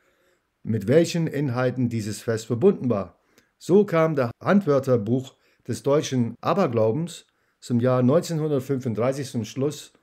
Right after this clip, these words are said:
„Wenn schon eine angelsächsischen Eostra auf schwachen Füßen stand, hielt die Forschung erst recht eine deutsche Göttin Oastra mit, äh, für nicht nachweisbar.“ Ostrae konnte sich aber d-, daher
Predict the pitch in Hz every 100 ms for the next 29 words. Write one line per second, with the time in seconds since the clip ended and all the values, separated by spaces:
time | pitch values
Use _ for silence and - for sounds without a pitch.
0 | _ _ _ _ _ - 160 202 220 185
1 | 160 147 131 180 185 147 143 135 131 131
2 | 120 120 131 - 123 127 127 _ _ -
3 | 110 107 - 139 180 196 180 175 _ _
4 | - 185 196 175 - 123 123 120 - _
5 | _ _ _ 156 196 180 - 143 143 143
6 | 127 120 117 - 117 160 - - 117 110
7 | 139 190 175 120 120 127 117 - 107 165
8 | - 113 117 123 _ _ _ _ _ 117
9 | 120 117 123 117 113 110 110 - 123 127
10 | 143 - - - 120 117 143 131 110 107
11 | 87 95 90 - _ _ _ _ _ _
12 | - 147 190 165 196 175 180 170 160 160
13 | 135 131 131 - - 131 127 120 107 123
14 | 110 131 147 143 135 131